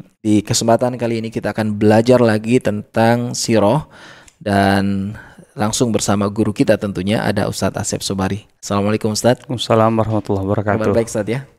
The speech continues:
Speaker 2: Alhamdulillah.
Speaker 1: Alhamdulillah.
Speaker 2: Udah balik ya?
Speaker 1: Alhamdulillah, Ustadz.
Speaker 2: Dari petualangan.
Speaker 1: Cukup lah ya, satu minggu untuk
Speaker 2: <laughs>
Speaker 1: refreshing.
Speaker 2: Cukup,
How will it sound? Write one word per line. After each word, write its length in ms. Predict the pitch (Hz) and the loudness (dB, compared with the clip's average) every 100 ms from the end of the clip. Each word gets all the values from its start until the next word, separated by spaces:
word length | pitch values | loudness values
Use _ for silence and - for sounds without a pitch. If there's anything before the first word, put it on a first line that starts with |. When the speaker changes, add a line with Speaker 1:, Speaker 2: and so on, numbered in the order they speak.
| _ | _
Speaker 2:
Alhamdulillah. 640 | - 117 113 104 95 92 | -2 0 2 2 2 0
Speaker 1:
Alhamdulillah. 460 | 92 92 98 92 95 - _ _ | -4 -10 -10 -10 -12 -16 _ _
Speaker 2:
Udah 220 | - 107 95 | -4 0 2
balik 320 | 95 95 - | 2 2 -2
ya? 140 | 87 90 - - - | -4 -6 -12 -20 -10
Speaker 1:
Alhamdulillah, 420 | 117 113 110 110 | -6 -2 -2 -2
Ustadz. 140 | 120 | 0
Speaker 2:
Dari 140 | 104 107 | 0 0
petualangan. 600 | - - 95 90 92 85 | 0 2 2 2 -2 -4
Speaker 1:
Cukup 280 | 85 82 117 | -4 -2 0
lah 120 | 113 | 2
ya, 200 | 117 120 139 165 127 | 2 2 -4 0 0
satu 220 | 117 110 117 | 0 -2 -2
minggu 260 | 113 113 | -4 -4
untuk 220 | - 143 - 117 104 98 | -2 -2 0 0 2 0
Speaker 2:
<laughs> 280 | 92 - | -2 -2
Speaker 1:
refreshing. 720 | 101 87 123 120 117 104 101 - - - - - | -2 2 2 2 -2 -6 -8 -10 -10 -12 -14 -4
Speaker 2:
Cukup, 220 | 87 | 0